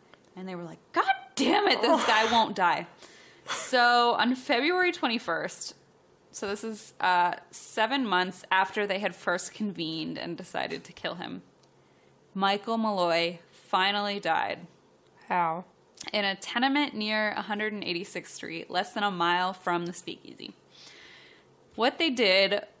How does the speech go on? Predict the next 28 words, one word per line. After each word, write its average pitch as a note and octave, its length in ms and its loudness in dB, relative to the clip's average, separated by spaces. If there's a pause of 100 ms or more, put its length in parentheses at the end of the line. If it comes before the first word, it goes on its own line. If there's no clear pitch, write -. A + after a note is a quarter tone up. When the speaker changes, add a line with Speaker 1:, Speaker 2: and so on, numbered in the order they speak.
(140)
Speaker 1:
they G3+ 200 0
were G3 160 -2
so G#3 240 2
desperate, G#3 500 2
they F#3+ 140 0
ran G3+ 440 -2
a G3 100 0
rubber G3 420 2
tube G3+ 600 -4
from G3+ 240 -6
a F#3 40 -4
gaslight G3 680 0
fixture F#3 520 -6
to - 160 -6
his F#3 160 -4
mouth, E3+ 560 0
Speaker 2:
<gasps> G#4+ 580 2
Speaker 1:
wrapped G3+ 400 2 (120)
towels A#3+ 560 2
around E3+ 420 0
it, E3+ 280 -2 (160)
Speaker 2:
What? A3+ 640 4
Speaker 1:
tightly A#3+ 400 0
around A3+ 240 2
his G3+ 160 -2
face, - 540 -4 (300)
and G#3 140 -4
just G3+ 300 -8